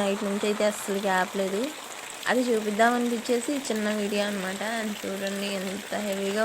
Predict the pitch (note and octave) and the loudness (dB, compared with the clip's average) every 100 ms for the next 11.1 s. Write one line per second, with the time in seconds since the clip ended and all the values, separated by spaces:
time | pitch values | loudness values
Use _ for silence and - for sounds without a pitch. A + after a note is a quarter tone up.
0 | G#3+ G#3 - F#3+ F#3 F#3 G3+ G3+ C4 - | 2 0 -4 -2 -2 -2 -4 -4 -6 -8
1 | - - - - - - F3 F#3 F#3 - | -10 -12 -12 -12 -12 -8 -6 -4 -4 -2
2 | D#3 E3 F#3+ G#3 G#3+ A3+ A3+ A3+ A#3 A3 | 0 0 0 0 2 2 0 0 2 2
3 | G#3+ G3 F#3 F#3+ G#3 F3 - F3 F#3 - | 2 0 0 0 0 0 -4 -4 -4 0
4 | F3+ G3 G#3+ G3+ G3+ - G3 G3 G3+ F#3+ | 2 2 2 2 0 -2 -2 -2 -4 -6
5 | F#3 F#3+ G#3+ C4 - - - - - - | -4 -4 -4 -8 -10 -12 -12 -12 -12 -8
6 | F#3+ G3+ G3 G3+ F#3+ F#3 G3 F#3+ G3+ G3 | -2 0 0 0 -4 -4 -2 0 0 2
7 | G3+ G3 G3 F3+ F3+ F#3+ G3 F#3+ F#3+ F#3 | 2 0 2 2 2 4 4 4 2 2
8 | F3 F#3+ G3+ F#3 F#3+ G3 F#3+ G3 G#3 C4+ | 2 0 0 0 2 -2 -2 -4 -4 -4
9 | - - - - - - - G3+ G3 F3+ | -8 -12 -12 -12 -12 -10 -2 2 4 6
10 | G3 A#3 A3+ G#3+ G#3+ G#3+ G#3+ G#3 - - | 6 6 6 6 4 4 2 0 -2 0